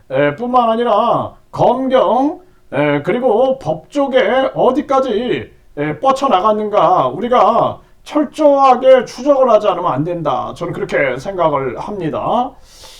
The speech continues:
어, 지금 이 파이낸셜 뉴스에서 보도했는데요. 예수 만나려면은 굶어라. 이 사이비 종교가 시신에 장기가 없었다라는 거예요. 강제로 장기 매매 흔적이 있었다라는 것입니다.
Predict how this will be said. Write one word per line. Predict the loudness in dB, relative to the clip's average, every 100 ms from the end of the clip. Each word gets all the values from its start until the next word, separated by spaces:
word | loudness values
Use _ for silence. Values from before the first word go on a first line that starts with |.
| -20 -20 _
어, | 2 6 8 6 4
지금 | 0 2
이 | 2
파이낸셜 | 2 2 4 2 -2 -4
뉴스에서 | -2 0 2 2 2 2 -2
보도했는데요. | -4 -2 -2 -2 0 0 2 2 0 -4 -6
예수 | -2 2 2 0 -6 -4 0 0 -2 -4
만나려면은 | -4 4 4 4 -2 0 0 -2 -6
굶어라. | -6 0 4 6 4 2 -16 _ -14
이 | -10
사이비 | -2 -2 0
종교가 | 0 0 -2 0 2 4 4 2
시신에 | 0 -6 -6 -2 -2
장기가 | -2 -8 -6 -4 0
없었다라는 | 0 0 -2 2 2 0 -4
거예요. | -4 -2 -2 -2 -6 _ _ _ -12
강제로 | 0 4 4 4 2 0 2 2 2 2 -2 -6
장기 | -10 -6 -4 -4
매매 | -4 -4 -4
흔적이 | -4 -6 -6 -4 2 2 2 -4 -6 -6
있었다라는 | -6 -4 0 0 -2 -6
것입니다. | -8 -8 -8 -6 0 0 0